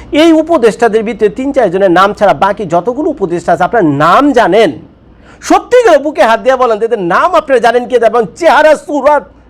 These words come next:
আপনারা কোথায় দেখেছিলেন এর আগে? উত্তর হলো, আপনাদের জানা নাই। অর্থাৎ এই অজানা, অচেনা ফেসগুলো, অদক্ষ লোকগুলো বাংলাদেশের প্রশাসনের,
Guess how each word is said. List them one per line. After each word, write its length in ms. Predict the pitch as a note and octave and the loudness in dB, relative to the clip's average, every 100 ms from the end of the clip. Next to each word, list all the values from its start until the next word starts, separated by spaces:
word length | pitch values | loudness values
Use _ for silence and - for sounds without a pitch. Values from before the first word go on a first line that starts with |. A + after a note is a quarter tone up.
| _ _ _ _ _ _ _ | _ _ _ _ _ _ _
আপনারা 300 | - G3 A3+ | -6 -2 -2
কোথায় 360 | A3 E4+ E4 D#4+ | -2 -4 -2 -2
দেখেছিলেন 540 | C#4+ B3 A3 A3+ A3 | -2 -4 -2 0 0
এর 100 | G#3+ | 0
আগে? 260 | F#3+ D3+ D#3+ - _ - - - - | 0 -2 -10 -20 _ -20 -20 -20 -6
উত্তর 300 | F#3+ G3 G3+ | -4 -2 -4
হলো, 140 | D3+ | -2
আপনাদের 360 | D3 D3 C#3+ C#3+ | -4 -4 -6 -6
জানা 260 | C3+ C3 | -6 -6
নাই। 160 | A#2+ B2 - - - - | -8 -12 -16 -20 -10 -2
অর্থাৎ 420 | G3 - D#4 C4 | 0 0 -2 2
এই 60 | |
অজানা, 520 | A3 G#3+ G#3 A#3+ A#3+ A#3 | 2 4 2 0 2 2
অচেনা 460 | F#3+ F#3+ A#3+ A3+ | 2 -2 -2 -2
ফেসগুলো, 560 | - G#3+ A#3 G3 A3 D#3 | -2 -4 -4 -6 -6 -4
অদক্ষ 540 | - G3 A3+ - - | -2 0 0 -2 -4
লোকগুলো 500 | G4 C#4 G3+ A#3 G#3+ | -4 -4 -6 -2 0
বাংলাদেশের 520 | E3+ E3 E3+ F3 C#4+ D4+ | 0 -2 -4 -6 -12 -10
প্রশাসনের, 600 | E3+ - E3 A3+ C#4 F#4 | -10 -10 -6 0 0 0